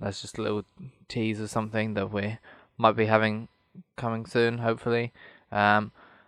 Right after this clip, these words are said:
and some other stuff. Twenty twenty is g-, really gonna be a big year for Insider Network as we try and push and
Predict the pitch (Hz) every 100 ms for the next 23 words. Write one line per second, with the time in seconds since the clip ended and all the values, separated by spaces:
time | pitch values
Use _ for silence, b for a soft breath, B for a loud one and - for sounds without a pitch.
0 | b 120 143 143 127 - 120 - - -
1 | 127 - _ _ - 147 131 123 127 120
2 | 113 - 117 120 113 113 107 107 107 104
3 | - - - 110 101 107 104 95 104 101
4 | - 101 101 101 101 98 - 101 101 107
5 | 98 98 - 101 - - - _ 196 202
6 | 101 98 98 95